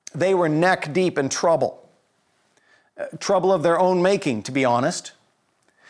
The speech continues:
but trouble from which they needed rescue. And in the midst of that scorched place, the Lord says to them, "Drill a well, drill a well, because there is living water even here in the middle of this desert."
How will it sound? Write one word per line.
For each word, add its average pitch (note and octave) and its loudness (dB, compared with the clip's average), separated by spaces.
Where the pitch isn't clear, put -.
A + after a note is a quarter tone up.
but F3 -4
trouble F3+ 0
from D#3+ 0
which F3+ 2
they F3 2
needed D3 2
rescue. C#3+ -2
And F3 2
in E3+ 2
the F3 2
midst G3 0
of G3 2
that D#3 0
scorched - 0
place, D3 0
the D3+ -2
Lord D3 0
says E3+ 0
to E3 -2
them, D3+ 0
"Drill D#3+ 2
a E3+ 4
well, D#3 0
drill F3 2
a F3+ 4
well, E3+ 4
because D3+ 0
there D3+ 4
is C#3 0
living E3 2
water D3+ 2
even D3 -2
here C#3+ -2
in C3+ -2
the C3 -4
middle C3 -2
of A#2+ -4
this A#2+ -8
desert." A2+ -8